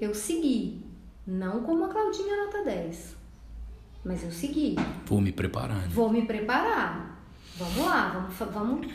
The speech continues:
Speaker 1: vamos com o que a gente tem. Vamos fazer o melhor que, que a gente pode com o que a gente tem. Esse foi o pragmatismo da Maria Cláudia naquela época,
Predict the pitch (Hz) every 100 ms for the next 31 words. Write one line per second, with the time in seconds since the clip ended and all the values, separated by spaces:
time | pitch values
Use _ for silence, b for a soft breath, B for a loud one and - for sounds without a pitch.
0 | - 240 254 320 330 359 370 370 - 359
1 | 254 214 185 - 214 262 320 277 269 240
2 | 233 294 - 320 - - - - 240 202
3 | 208 - 233 269 330 - 370 330 - -
4 | - 214 180 - 190 180 233 285 294 269
5 | 285 320 330 - 285 294 320 320 320 330
6 | - 285 277 294 311 - 185 381 220 214
7 | 202